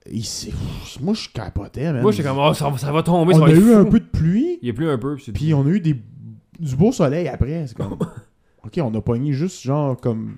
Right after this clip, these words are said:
Speaker 1: le beau temps qui venait après, nous autres, dans le fond.
Speaker 2: On a à peine eu la queue de l'ouragan, là.
Speaker 1: Il y a un très beau, euh, time-lapse à voir sur Internet,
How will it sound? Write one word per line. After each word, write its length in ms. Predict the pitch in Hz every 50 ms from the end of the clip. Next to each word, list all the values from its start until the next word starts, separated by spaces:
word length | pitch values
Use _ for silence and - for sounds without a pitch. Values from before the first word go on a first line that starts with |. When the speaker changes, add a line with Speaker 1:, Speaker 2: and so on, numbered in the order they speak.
| _ - _
Speaker 1:
le 160 | - 104 110
beau 200 | 117 127 139 131
temps 160 | 135 143 147
qui 100 | 151 135 131
venait 120 | 123 131 127
après, 260 | 123 117 123 113 117
nous 120 | 135 151 147
autres, 160 | 160 180 170
dans 100 | 165 151
le 40 | 143
fond. 140 | 127 143 95 98
Speaker 2:
On 80 | 101 -
a 140 | 113 120 127
à 100 | 131 127
peine 200 | - 160 175 165
eu 60 | 170 170
la 120 | 165 139
queue 160 | 113 - 147
de 60 | 135 127
l'ouragan, 640 | 127 127 123 113 110 104 107 110 117 117 110 104 104 107 104 - -
là. 60 | - - 170 170 147 147 - - _ _ _ _ _ _
Speaker 1:
Il 60 | 110
y 60 | 127
a 60 | 131
un 80 | 135 135
très 340 | 135 - 147 139 156 165 160
beau, 380 | 147 147 151 165 170 170 156 131
euh, 80 | 117
time-lapse 600 | 110 - 135 131 131 127 123 117 120 135 131 - -
à 80 | 123 107
voir 320 | 107 107 107 117 127 127
sur 140 | - - 107
Internet, 560 | 107 101 101 - 101 98 101 107 110 117 127